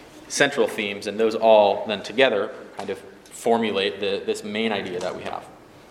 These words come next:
Here's a, a couple, couple quotes from, um,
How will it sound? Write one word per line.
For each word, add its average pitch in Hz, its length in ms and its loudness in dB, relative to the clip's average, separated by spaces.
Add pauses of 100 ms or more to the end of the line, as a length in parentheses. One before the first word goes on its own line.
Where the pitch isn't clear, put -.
(1200)
Here's 156 220 6
a, 117 320 4
a 127 80 -2
couple, 117 480 2
couple - 240 -6
quotes 113 320 -2
from, 107 220 -8
um, 101 720 -20